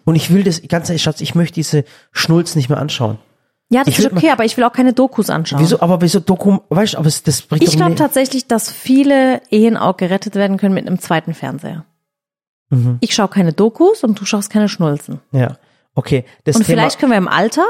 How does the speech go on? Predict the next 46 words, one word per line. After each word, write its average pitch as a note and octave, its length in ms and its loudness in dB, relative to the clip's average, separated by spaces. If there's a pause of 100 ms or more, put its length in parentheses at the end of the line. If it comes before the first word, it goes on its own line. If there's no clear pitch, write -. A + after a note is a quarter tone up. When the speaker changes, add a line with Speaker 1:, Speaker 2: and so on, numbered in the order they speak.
(200)
Speaker 2:
weißt G3+ 200 -2
du, A3 40 -2
wenn G#3 140 2
wir F#3+ 80 2
beide F#3+ 300 0
dann F#3 180 0
weniger F3 300 2
arbeiten, A3+ 400 0 (240)
da G3+ 80 0
fängt's F3+ 260 -2
ja F3+ 100 0
auch - 120 -4
dann - 160 0
noch C#4 120 0
an C4+ 200 0
oder F#3 160 0
die F3 80 -2
Bedürfnisse F3+ 580 -2
ändern B3+ 240 2
sich. C#4+ 260 -2 (560)
Und A3 120 2
dann G#3+ 80 2
können G#3 160 2
wir G3 40 4
im F#3 80 0
Alter A3 380 0
vielleicht, G3+ 400 -2
äh, F#3 180 -2
das F3+ 180 -4
durchziehen, A3 420 0
was G3 160 -2
wir F#3+ 40 2
schon F3 120 0
mal D#3 80 0
vorhatten. C4+ 580 -4
Wir C4+ 120 2
Speaker 1:
Ja. - 40 2
Speaker 2:
machen G3+ 280 0
eine E3 260 0 (340)
Mädels-W C4 540 0
G C#4+ 280 0
und G#3+ 200 0
eine F#3 160 0
Männer-W B3 420 2
G. D#4+ 220 0 (260)
Speaker 1:
Mhm. D#3+ 260 2